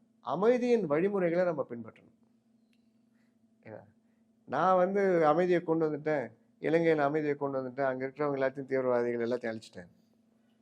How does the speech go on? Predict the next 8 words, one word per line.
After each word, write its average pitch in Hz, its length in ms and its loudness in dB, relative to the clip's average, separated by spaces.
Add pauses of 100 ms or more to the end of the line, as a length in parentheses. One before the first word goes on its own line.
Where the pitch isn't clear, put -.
(460)
போராட்டக்காரங்க 139 560 6
எல்லாத்தையும் 123 240 -8
அழிச்சிட்டேன், 113 320 -16 (520)
போராட்ட 156 340 6
குழுக்கள், 139 400 -2
குழுக்கள் 143 300 -4
எல்லாத்தையும் 127 280 0
அழிச்சிட்டேன் 110 400 -8